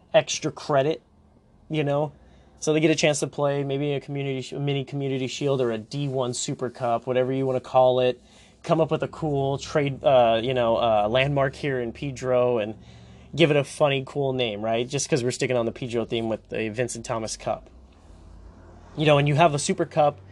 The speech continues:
you start the season, you get people to go on to Twitch, right? You get all this encouragement of,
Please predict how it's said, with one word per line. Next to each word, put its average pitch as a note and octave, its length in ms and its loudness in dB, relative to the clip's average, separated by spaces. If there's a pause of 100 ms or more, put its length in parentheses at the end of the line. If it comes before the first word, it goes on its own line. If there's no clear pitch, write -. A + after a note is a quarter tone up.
(360)
you C3+ 80 -8
start C#3+ 280 4
the D3 80 -4
season, C3+ 320 -2
you A#2+ 80 -4
get C#3 160 0
people C#3+ 240 -2
to C3+ 60 -2
go C3 160 0
on B2 140 2
to A#2 80 -2
Twitch, A#2 420 -6
right? A#2+ 180 2
You C3 120 -6
get D#3+ 160 4
all D3 160 8
this D3 160 -2
encouragement C3 560 -4 (680)
of, A#2 380 2